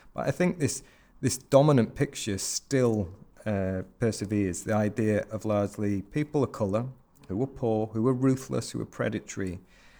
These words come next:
and are bad people. And this kind of allows any discussion on reforms of drugs to ignore and pathologise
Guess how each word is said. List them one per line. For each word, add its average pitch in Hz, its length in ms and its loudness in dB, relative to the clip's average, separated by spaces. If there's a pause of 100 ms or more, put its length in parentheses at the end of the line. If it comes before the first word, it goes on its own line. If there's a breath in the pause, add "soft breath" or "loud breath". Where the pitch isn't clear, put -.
(160 soft breath)
and 120 100 4
are 110 40 4
bad 107 380 2
people. 101 520 -4
And 123 100 2
this 123 100 0
kind 127 180 2
of 104 80 0
allows 104 760 2 (400 soft breath)
any 135 220 6
discussion 113 480 -2
on 101 340 2 (220)
reforms 139 640 2
of - 100 -8
drugs 87 420 -6
to - 180 -4
ignore 113 680 4 (640)
and 104 420 2
pathologise 95 1160 -2